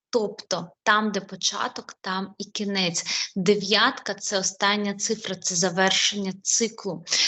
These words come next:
Тобто ми в двадцять п'ятому році приходимо в ту точку, з якої ми розпочали. Це буде точка нашого народження, це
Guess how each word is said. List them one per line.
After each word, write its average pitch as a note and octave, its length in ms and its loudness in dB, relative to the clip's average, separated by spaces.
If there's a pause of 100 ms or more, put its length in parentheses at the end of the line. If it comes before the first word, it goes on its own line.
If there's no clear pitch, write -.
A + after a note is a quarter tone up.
(220)
Тобто B3+ 600 2
ми A#3 680 6 (420)
в F3+ 100 -6
двадцять A3+ 480 2
п'ятому G#3 500 0
році G#3+ 500 0 (120)
приходимо G3+ 640 -2
в F3+ 120 -10
ту - 160 -8
точку, A3+ 540 2
з F3 120 2
якої G3+ 420 2
ми F#3+ 180 4
розпочали. F3+ 1000 -2 (640)
Це G#3+ 500 -4
буде G3 440 -4 (120)
точка F#3+ 800 -2 (220)
нашого F#3 760 0
народження, E3+ 1000 0 (480)
це F#3+ 500 2